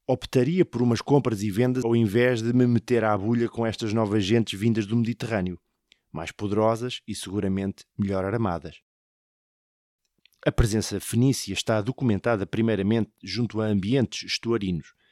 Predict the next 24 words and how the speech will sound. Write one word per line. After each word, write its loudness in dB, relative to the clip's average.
inicialmente 0
junto -4
ao -4
Tejo, -2
havendo 4
escavações 0
arqueológicas 0
que -14
comprovam 0
a 0
existência -2
de -6
bairros 0
fenícios -2
nas 0
urbes 0
já 2
estabelecidas -2
da -2
atual 0
Lisboa, -2
Santarém -2
e -6
Almada. -2